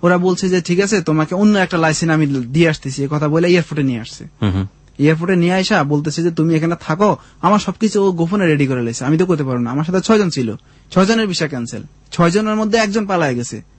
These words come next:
Speaker 1: আর পাঁচজন যেতে পারিনি আমরা। পরে লাস্ট এখান থেকে আমাদেরকে একশো, একশো দারাম দিছে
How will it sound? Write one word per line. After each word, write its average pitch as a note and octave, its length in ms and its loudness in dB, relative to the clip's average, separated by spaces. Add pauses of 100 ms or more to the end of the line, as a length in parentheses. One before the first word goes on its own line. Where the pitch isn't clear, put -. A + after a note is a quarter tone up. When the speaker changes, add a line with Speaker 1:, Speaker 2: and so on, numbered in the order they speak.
Speaker 1:
আর - 160 -4
পাঁচজন F#3+ 240 2
যেতে D3 180 -2
পারিনি A#2+ 280 -2
আমরা। G#2+ 240 -10 (160)
পরে G#3 120 0
লাস্ট F#3+ 240 0
এখান F#3 240 0
থেকে F#3+ 160 0
আমাদেরকে F3 340 0
একশো, F#3 300 0
একশো F#3 220 0
দারাম D#3 260 2
দিছে B2 260 -8